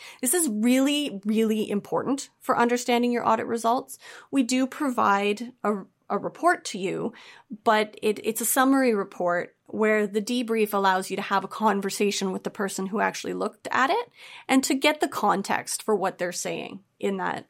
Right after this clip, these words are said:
in that review summary. These are usually about an hour long, so they're not a major time commitment,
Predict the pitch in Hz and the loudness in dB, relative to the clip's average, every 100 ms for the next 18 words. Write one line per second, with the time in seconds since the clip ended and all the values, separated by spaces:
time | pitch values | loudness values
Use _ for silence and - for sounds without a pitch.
0 | _ 220 220 165 185 190 170 170 - 170 | _ -4 -2 -2 -4 -6 -8 -6 -4 -4
1 | 151 - 214 - - - - - 311 359 | -6 -8 -14 -18 -20 -20 -8 -2 2 2
2 | 294 233 240 262 269 302 294 254 233 214 | 2 2 2 2 0 0 2 4 4 4
3 | - 196 190 202 196 180 180 269 294 - | 0 2 2 0 0 -2 -2 -4 -2 0
4 | 240 247 262 269 294 - 247 226 202 196 | 2 4 4 2 0 2 2 2 0 0
5 | 202 208 240 240 _ - 240 226 269 269 | 0 0 -2 -8 _ -8 -2 -2 -2 -2
6 | 262 311 427 - | -2 -2 -4 -6